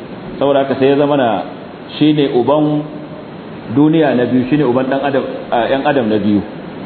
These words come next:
To, shine farkon wanda ya fara yin jirgin ruwa da Allah Ta'ala ya kinsa masa. Shi ma bai san wani abu jirgin ruwa ba.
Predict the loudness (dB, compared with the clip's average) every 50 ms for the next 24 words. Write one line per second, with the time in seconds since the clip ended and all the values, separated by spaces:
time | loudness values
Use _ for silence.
0 | -12 -12 -12 -12 -12 -12 -12 -12 -12 -10 -10 -10 -10 -10 -10 -10 -8 -8 -8 -8
1 | -8 -6 -6 -6 -4 0 2 2 4 4 4 4 4 2 2 2 2 2 2 0
2 | 0 0 0 0 0 0 0 2 2 2 2 0 -2 -4 -6 -8 -10 -12 -14 -16
3 | -16 -16 -16 -16 -16 -16 -16 -14 -14 -14 -14 -14 -14 -14 -14 -14 -12 -12 -14 -14
4 | -8 0 2 2 2 4 4 4 4 6 4 4 2 2 2 2 2 2 4 4
5 | 4 4 6 6 6 6 4 4 2 0 -2 -4 -6 -6 -4 -2 0 0 0 0
6 | 0 0 0 2 2 2 2 2 2 2 0 0 2 2 2 0 2 0 -2 -2
7 | -4 -6 -8 -8 -14 -16 -16 -16 -10 -2 0 2 4 4 4 4 2 0 2 0
8 | 0 2 2 2 2 2 0 0 0 0 0 2 2 2 2 4 2 2 0 -2